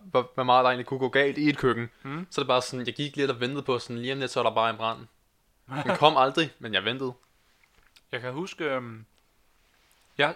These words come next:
Speaker 2: jeg smadrede engang et grydelåg i, øh, hjemmekundskab. Det var sådan en glasgrydelåg, hvor at, øhm, at det er sådan, der er jo mange måder, man kan smadre glas på i et køkken. Sådan, hvis det er blevet varmt, og man så hælder koldt vand ud over det, så splintrer det.
Speaker 1: Ja.
Speaker 2: Men det var faktisk ikke det, jeg gjorde.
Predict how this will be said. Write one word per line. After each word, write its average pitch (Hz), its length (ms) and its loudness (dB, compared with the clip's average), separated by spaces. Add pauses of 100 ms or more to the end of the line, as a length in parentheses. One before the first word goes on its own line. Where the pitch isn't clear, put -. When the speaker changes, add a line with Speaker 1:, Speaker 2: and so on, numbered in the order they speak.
Speaker 2:
jeg 156 120 0
smadrede 160 360 0
engang 147 280 -4
et 123 120 -14
grydelåg 147 580 -2
i, 117 280 -10
øh, 110 140 -4
hjemmekundskab. 123 640 -12 (960)
Det 131 80 -8
var 131 60 0
sådan 139 140 -4
en 127 40 -8
glasgrydelåg, 127 680 -2 (840)
hvor 139 220 0
at, 123 140 -4
øhm, 113 520 -6 (680)
at 123 80 -6
det 127 60 0
er 120 40 0
sådan, 139 220 -6
der 127 60 6
er 127 40 6
jo 127 40 4
mange 143 220 2
måder, 160 180 6
man 143 160 -4
kan 120 80 -4
smadre 131 320 0
glas 127 260 0
på 127 160 -8
i 123 40 -4
et - 100 -14
køkken. 117 300 -10
Sådan, 123 200 -10
hvis 117 140 -8
det 123 80 -6
er 117 40 -2
blevet 120 260 -4
varmt, 135 280 4
og 113 60 -6
man 113 140 -12
så 123 80 -6
hælder 120 160 -4
koldt 131 280 -2
vand 120 160 -4
ud 117 80 -12
over 117 180 -4
det, 117 140 -8
så - 120 -6
splintrer 123 340 -8
det. 113 120 -12 (220)
Speaker 1:
Ja. 120 140 -6 (140)
Speaker 2:
Men 127 140 -8
det 127 40 -2
var 123 60 -2
faktisk 151 220 2
ikke 160 120 -12
det, 160 60 -2
jeg 143 120 0
gjorde. 127 260 -4